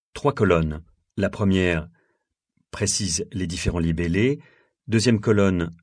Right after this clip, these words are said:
le total des sommes employées. La troisième colonne précise l'utilisation des ressources issues de la générosité du public.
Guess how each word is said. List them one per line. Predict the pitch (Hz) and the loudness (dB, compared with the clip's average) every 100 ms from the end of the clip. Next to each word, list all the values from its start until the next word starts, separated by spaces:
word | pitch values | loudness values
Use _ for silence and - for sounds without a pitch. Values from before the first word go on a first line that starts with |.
| _ | _
le | - 87 | -2 -2
total | 85 98 107 113 135 160 - 92 | -2 -2 -2 0 -2 -2 -6 -10
des | 92 95 | -8 -6
sommes | - 127 151 - _ - | -4 -4 -4 -6 _ -10
employées. | 85 95 85 104 147 - _ _ _ _ - | -6 -4 0 0 -2 -8 _ _ _ _ -8
La | 95 | -6
troisième | - 123 104 104 107 95 85 | -4 -2 0 2 2 0 -2
colonne | - 87 82 95 127 127 _ | 0 0 2 0 -2 -6 _
précise | - 117 - 117 120 139 - - | -6 -4 -2 -4 -4 -4 -6 -6
l'utilisation | - - 139 120 123 - 101 | -6 -4 -4 0 0 0 0
des | 95 | 2
ressources | 85 82 139 - - | 2 0 -4 -4 -4
issues | 120 101 - 131 - | -2 -2 -2 -4 -2
de | 113 | -2
la | 95 | 0
générosité | 101 95 85 85 82 135 | 0 -2 -2 -6 -4 -4
du | 101 | -4
public. | 90 80 82 - - | -6 -10 -12 -16 -20